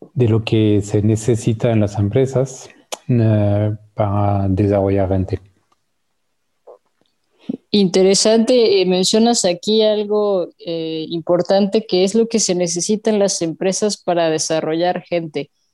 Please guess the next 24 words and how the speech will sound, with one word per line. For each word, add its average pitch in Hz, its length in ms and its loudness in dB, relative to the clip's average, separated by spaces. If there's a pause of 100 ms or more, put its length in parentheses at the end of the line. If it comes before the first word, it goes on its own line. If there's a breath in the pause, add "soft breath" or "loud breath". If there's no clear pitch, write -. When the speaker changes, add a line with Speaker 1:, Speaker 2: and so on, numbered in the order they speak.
(220)
Speaker 2:
¿Y 196 600 2
tú 254 180 0
crees, 233 680 2
eh, 175 300 -4
que 180 180 0
un 214 220 2
líder 220 460 2
nace 226 600 -4
o 180 200 -2
un 185 200 0
líder 196 320 2
se 151 280 -6
hace? - 460 -8 (200)
¿Qué, 185 240 -4
qué 240 160 2
idea 214 320 2
tienes 175 300 2
de 156 100 0
esto? 139 260 -6
¿Cómo 214 240 0
lo 220 100 4
has 185 140 0
vivido 160 360 0
tú? - 180 -20